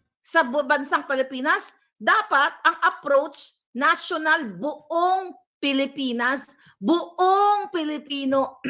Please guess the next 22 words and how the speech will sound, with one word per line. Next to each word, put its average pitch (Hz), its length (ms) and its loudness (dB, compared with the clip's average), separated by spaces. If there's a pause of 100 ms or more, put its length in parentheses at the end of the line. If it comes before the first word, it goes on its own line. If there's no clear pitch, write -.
(100)
<clears throat> - 280 -18
bawat 359 560 4
pamilya 302 480 -4
na 277 160 -6
magkakaroon 311 800 0
ng 330 260 2 (300)
maalwan 277 560 2
na 240 80 -4
buhay. 320 240 0
Paano 440 320 2
magkakaroon 349 420 0
ng 320 160 2
alwan 311 220 0
na 277 80 -2
buhay? 320 240 2 (240)
Ninanakaw 370 680 2
na 349 160 -6
ng 349 140 -2
pamilya 349 560 0
mo, 330 160 0 (260)
ayaw 359 320 -2 (300)
tigilan 320 680 -2